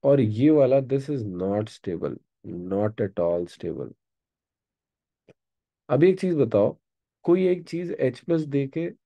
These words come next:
स्टे-, अनस्टेबल हो रही है, ये काम आसान होगा, या फिर कोई चीज एच प्लस दे के ठीक ठीक स्टेबल हो जा रही है, ये काम आसान होगा? ये आसान नहीं होगा।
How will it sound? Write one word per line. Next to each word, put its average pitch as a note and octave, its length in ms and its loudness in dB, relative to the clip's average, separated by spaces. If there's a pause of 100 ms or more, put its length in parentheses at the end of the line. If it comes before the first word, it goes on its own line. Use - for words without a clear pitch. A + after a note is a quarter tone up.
स्टे-, - 540 2
अनस्टेबल D#3 560 0
हो G#2+ 100 2
रही G2+ 140 -2
है, A#2+ 180 -4 (680)
ये G#2 360 2
काम G3 320 0
आसान F#3 280 -2
होगा, F#3+ 280 -6 (140)
या C3 100 0
फिर E3 180 -2
कोई E3 180 0
चीज F3 160 -8
एच D#3 140 -4
प्लस E3 200 -6
दे D3 160 -8
के E3+ 120 -6
ठीक F#3 260 -10
ठीक F#3 160 -6
स्टेबल D#3 380 0
हो A#2+ 80 2
जा F#2+ 120 2
रही G#2+ 100 0
है, A#2 60 0
ये B2+ 60 0
काम G#2+ 280 -2
आसान F#2+ 320 -8
होगा? F#2 160 -6
ये B2 180 2
आसान E3+ 300 -2
नहीं A#3 140 -6
होगा। A2+ 220 -8